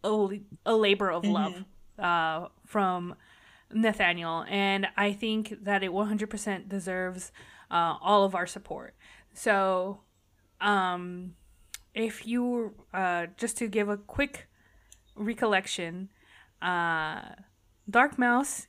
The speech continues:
Speaker 1: is, and I'm gonna read from the synopsis that we have right here. Uh, it is, let me read. "Please welcome the one and only June Dagoon Alvarado to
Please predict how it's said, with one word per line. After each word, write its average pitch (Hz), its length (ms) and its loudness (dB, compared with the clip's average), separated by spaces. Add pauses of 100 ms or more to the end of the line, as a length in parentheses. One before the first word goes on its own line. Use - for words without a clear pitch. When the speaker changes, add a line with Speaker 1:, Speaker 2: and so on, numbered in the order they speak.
Speaker 1:
is, 185 520 -2
and 196 120 -2
I'm 202 140 4
gonna 202 180 2
read 202 180 -2
from 208 160 -4
the 190 120 0
synopsis 190 540 -6
that 175 260 -4
we 196 100 -2
have 175 320 -6
right 170 180 -10
here. 196 460 -6 (480)
Uh, 165 540 -2 (1400)
it 233 240 -2
is, 196 640 0 (1120)
let 180 80 -12
me 156 120 -16
read. 208 300 -18 (140)
"Please 320 300 4
welcome 269 320 4
the 214 100 4
one 208 200 0
and 240 120 -2
only 202 540 0 (340)
June 269 340 4
Dagoon 220 420 0
Alvarado 190 520 2
to 202 160 -6